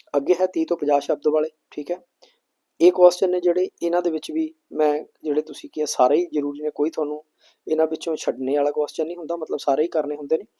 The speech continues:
ਠੀਕ। ਤਾਂ ਰਾਜਪਾਲ ਦੀਆਂ ਇੱਛਿਕ ਸ਼ਕਤੀਆਂ, ਸਿੰਧ ਦੀ ਸਮੱਸਿਆ, ਠੀਕ ਹੈ, ਮਹਾਰਾਜਾ ਰਣਜੀਤ ਸਿੰਘ ਰਾਮਦਾਸਪੁਰ ਦੀ ਸਥਾਪਨਾ, ਠੀਕ ਹੈ, ਗੁਰੂ ਨਾਨਕ ਦੇਵ ਜੀ ਦੇ ਪਰਮਾਤਮਾ ਸੰਬੰਧੀ ਵਿਚਾਰ,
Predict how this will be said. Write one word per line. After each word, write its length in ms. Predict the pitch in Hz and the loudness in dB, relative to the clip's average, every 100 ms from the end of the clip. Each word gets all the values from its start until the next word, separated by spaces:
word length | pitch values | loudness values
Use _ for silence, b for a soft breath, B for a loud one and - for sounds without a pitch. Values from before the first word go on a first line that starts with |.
| b b b - | b b b -6
ਠੀਕ। 160 | 202 - _ - | -6 -6 _ 4
ਤਾਂ 100 | 160 | 8
ਰਾਜਪਾਲ 360 | 131 131 160 151 | 8 6 0 0
ਦੀਆਂ 140 | 156 | 0
ਇੱਛਿਕ 260 | 143 170 147 | 0 -6 -6
ਸ਼ਕਤੀਆਂ, 500 | 151 - 151 143 143 | -6 -4 -4 -4 -4
ਸਿੰਧ 340 | - 147 135 | -4 -4 0
ਦੀ 80 | 165 | -2
ਸਮੱਸਿਆ, 520 | - 147 135 - 139 143 _ _ _ _ | -2 -6 -4 -2 -2 -2 _ _ _ _
ਠੀਕ 160 | - 131 | -8 2
ਹੈ, 60 | 160 | 2
ਮਹਾਰਾਜਾ 320 | 139 143 147 | 4 0 -2
ਰਣਜੀਤ 220 | 131 131 | -6 -6
ਸਿੰਘ 260 | - 156 156 - | -6 -6 -8 -4
ਰਾਮਦਾਸਪੁਰ 520 | 139 135 139 139 147 139 | -2 0 -2 -4 -6 -8
ਦੀ 100 | 139 | -12
ਸਥਾਪਨਾ, 520 | - 139 - 139 139 _ _ _ _ _ _ - | -2 -2 0 -6 -8 _ _ _ _ _ _ -8
ਠੀਕ 220 | 151 170 | -4 -2
ਹੈ, 80 | 175 | -2
ਗੁਰੂ 200 | 147 147 | -2 -2
ਨਾਨਕ 300 | 135 143 - | -2 -2 -2
ਦੇਵ 140 | 151 | -2
ਜੀ 120 | 147 156 | -2 -4
ਦੇ 60 | |
ਪਰਮਾਤਮਾ 480 | 170 156 135 - 151 | 0 0 -2 -4 -6
ਸੰਬੰਧੀ 320 | 151 135 131 | -6 -6 -6
ਵਿਚਾਰ, 300 | 117 - - | -8 -10 -12